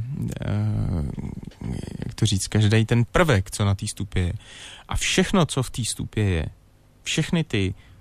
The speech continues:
sádrový odlitky Budhů, eh, a tak dále, a tak dále, všechny ty svitky těch manter, všechny ty mantry a tak,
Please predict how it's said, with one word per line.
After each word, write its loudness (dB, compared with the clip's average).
sádrový 2
odlitky -2
Budhů, 0
eh, -12
a -4
tak 0
dále, 4
a 2
tak 2
dále, 6
všechny 0
ty 0
svitky 0
těch -2
manter, 2
všechny 2
ty 0
mantry 0
a -10
tak, -4